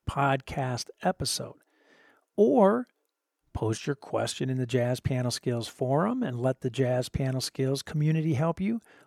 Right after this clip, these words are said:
Or attend the Thursday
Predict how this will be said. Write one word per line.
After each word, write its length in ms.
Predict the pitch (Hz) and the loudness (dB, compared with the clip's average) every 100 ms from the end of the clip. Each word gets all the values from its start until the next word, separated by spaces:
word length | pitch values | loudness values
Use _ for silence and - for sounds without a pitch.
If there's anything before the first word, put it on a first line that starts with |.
| _ _ 226 | _ _ 6
Or 680 | 247 254 170 160 233 269 - _ - _ - | 8 10 10 8 6 0 -8 _ -20 _ 0
attend 500 | 165 - 147 143 147 | 0 2 0 2 2
the 80 | 143 | 0
Thursday 540 | - 147 147 135 | 2 2 2 0